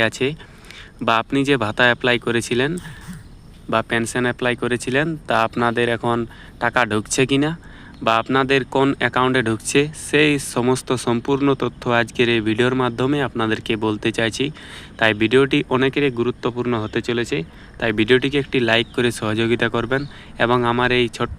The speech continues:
YouTube চ্যানেলের সাথে থাকবেন, চ্যানেলটিকে সাবস্ক্রাইব করে রাখবেন। তো চলো বন্ধুরা, বেশি দেরি না করে শুরু করছি আজকের এই ভিডিও। তো সবারই প্রথমে আপনাদেরকে বলতে চাইছি, যদি আপনারা পেনশনের ভাতা চেক করতে চান, তাহলে আপনাদেরকে মোবাইলে বা আপনাদের ডেস্কটপে,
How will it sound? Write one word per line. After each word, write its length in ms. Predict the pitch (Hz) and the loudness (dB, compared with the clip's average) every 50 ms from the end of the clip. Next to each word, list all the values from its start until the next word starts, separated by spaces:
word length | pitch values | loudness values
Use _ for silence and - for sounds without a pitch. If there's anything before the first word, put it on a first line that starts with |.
| 139 135 | 0 0
YouTube 240 | 127 120 131 123 117 - | 0 2 0 -2 0 0
চ্যানেলের 340 | - 117 120 117 117 113 - - | -2 0 2 2 2 0 0 -2
সাথে 180 | 113 110 117 120 120 | -4 -2 0 0 0
থাকবেন, 260 | 120 117 131 139 147 151 143 - | 0 0 0 -2 -2 -2 -4 -4
চ্যানেলটিকে 420 | - 120 117 113 110 110 113 120 113 - | -2 -2 0 0 0 -2 0 -2 -2 -2
সাবস্ক্রাইব 420 | - 107 - - - - 117 117 110 117 | -2 -6 -6 -6 -2 0 0 0 0 -2
করে 120 | - 120 117 117 | -2 0 0 0
রাখবেন। 280 | 113 117 123 135 151 160 151 - - - - - - - - | 0 0 0 0 0 0 -4 -6 -10 -10 -10 -10 -14 -12 -6
তো 60 | - 117 - | -6 -4 0
চলো 160 | 127 127 135 139 135 | 2 2 2 2 2
বন্ধুরা, 300 | 131 127 127 127 127 123 113 117 | 0 0 0 0 -2 -2 -2 -2
বেশি 180 | 117 107 - 123 110 | -2 -2 -2 -2 -2
দেরি 160 | 113 110 113 117 117 | 0 0 0 0 -2
না 40 | 113 113 | -2 -2
করে 140 | 117 110 110 107 - | -4 -4 -4 -4 -4
শুরু 160 | 117 110 110 110 | -4 -4 -4 -2
করছি 240 | 117 110 107 - - 113 110 | -4 -6 -4 -4 -4 -4 -4
আজকের 260 | 107 107 - - 113 110 113 | -4 -6 -4 -4 -2 0 0
এই 60 | 110 101 | 0 0
ভিডিও। 240 | 110 101 113 117 135 165 - - - - - - - - - - | 2 2 4 4 4 2 0 -8 -14 -18 -18 -18 -18 -16 -10 -8
তো 60 | 117 104 - | -8 -6 -4
সবারই 300 | 127 117 131 143 147 143 143 | 0 4 4 4 4 2 0
প্রথমে 320 | 139 135 - 131 135 135 131 120 | -2 -2 -2 -2 0 0 -2 -2
আপনাদেরকে 420 | 117 - 127 120 123 123 - - 123 113 113 | -2 -4 -4 -2 -2 -4 -4 -4 -4 -2 -2
বলতে 220 | 113 110 110 127 117 113 | -4 -2 -2 -2 -2 0
চাইছি, 220 | 117 113 110 123 117 113 113 | -2 -2 -2 -4 -2 0 0
যদি 140 | 117 123 131 127 | 2 2 2 2
আপনারা 260 | 123 - 131 127 123 120 - | 0 -2 -4 -2 -2 -4 -2
পেনশনের 440 | - 117 113 110 - 131 123 123 117 107 | -2 -2 -2 -2 -2 0 0 0 0 0
ভাতা 200 | 107 107 - 117 107 - | -2 -2 -2 -4 -4 -4
চেক 120 | 120 113 - - - | -6 -6 -6 -4 -6
করতে 240 | 110 107 - 110 104 - | -6 -4 -4 -6 -2 0
চান, 140 | 120 127 147 160 - - - - - - - | 0 0 0 -2 -8 -14 -16 -16 -16 -10 0
তাহলে 180 | - 120 123 123 123 | 0 2 4 4 2
আপনাদেরকে 400 | 120 127 127 123 123 123 120 131 123 117 113 | 2 0 -2 -2 -2 -2 0 -2 0 0 0
মোবাইলে 420 | 113 113 120 123 123 123 127 131 139 135 123 | 2 2 4 4 2 2 2 0 0 0 0
বা 80 | 117 110 110 107 | 0 0 0 0
আপনাদের 300 | - - 113 110 113 107 104 110 | 0 -2 -4 -2 -2 0 0 0
ডেস্কটপে, 440 | 107 - - - 127 123 120 131 | 0 0 -2 -4 -4 -2 -2 -2